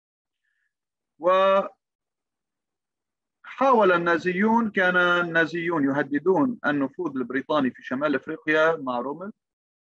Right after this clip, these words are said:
وكانوا يتقدمون في العمق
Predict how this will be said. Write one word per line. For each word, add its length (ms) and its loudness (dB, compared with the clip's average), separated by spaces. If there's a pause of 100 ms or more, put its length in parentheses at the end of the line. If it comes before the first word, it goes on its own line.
(880)
وكانوا 640 2
يتقدمون 760 -2
في 140 -6
العمق 400 -4